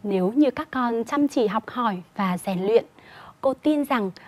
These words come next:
các con cũng có thể viết được nhiều đoạn kết bài hay và có ý nghĩa như vậy đấy. Qua phần tìm hiểu về bài văn Chiếc áo của ba, cô chắc rằng các con đã nhớ lại được cấu tạo của bài văn Tả đồ vật rồi phải không nào?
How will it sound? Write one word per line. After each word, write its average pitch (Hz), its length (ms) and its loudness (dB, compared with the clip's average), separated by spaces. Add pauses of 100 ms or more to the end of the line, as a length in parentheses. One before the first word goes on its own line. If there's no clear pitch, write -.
(160)
các 294 140 -4
con 226 360 0
cũng 302 220 0
có 233 120 0
thể 269 180 -2
viết 285 240 2
được 262 180 4
nhiều 233 240 4
đoạn 220 200 2
kết 381 200 -4
bài 220 320 0
hay 311 340 -4 (140)
và 226 100 -6
có 202 160 -4
ý 233 180 -2
nghĩa 262 280 0
như 320 180 4
vậy 285 220 0
đấy. 320 200 0 (1300)
Qua 240 200 0
phần 220 220 -2
tìm 226 180 0
hiểu 214 360 2
về 196 120 2
bài 185 220 2
văn 247 340 -4
Chiếc 339 280 -8
áo 196 280 -2
của 269 140 0
ba, 254 340 0 (460)
cô 226 200 4
chắc 330 280 -6
rằng 220 220 0 (320)
các 294 180 -4
con 214 440 2
đã - 120 -2
nhớ 247 280 2
lại 294 200 -2
được 214 340 0
cấu 208 180 2
tạo 254 280 -4
của - 100 0
bài 196 160 0
văn 285 200 -2
Tả 262 180 -2
đồ 208 160 2
vật 208 220 -2
rồi 208 180 2
phải 202 200 -4
không 294 200 -6
nào? 240 300 -2